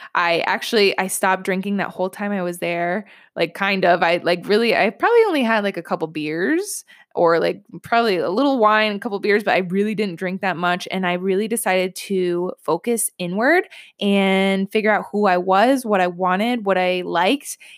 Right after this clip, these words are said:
And guess what happened out of that? I started, like,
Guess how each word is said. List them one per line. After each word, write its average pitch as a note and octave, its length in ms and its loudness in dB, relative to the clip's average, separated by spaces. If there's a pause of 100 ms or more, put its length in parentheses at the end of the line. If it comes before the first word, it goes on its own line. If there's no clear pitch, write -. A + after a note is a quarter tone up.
And F#3+ 460 2
guess G3 200 0
what A#3 160 2
happened G#3+ 400 -2
out C#4 120 4
of D#4+ 80 2
that? G4 240 4 (360)
I G#3 120 -2
started, F#3 580 -2 (1000)
like, G3 200 -2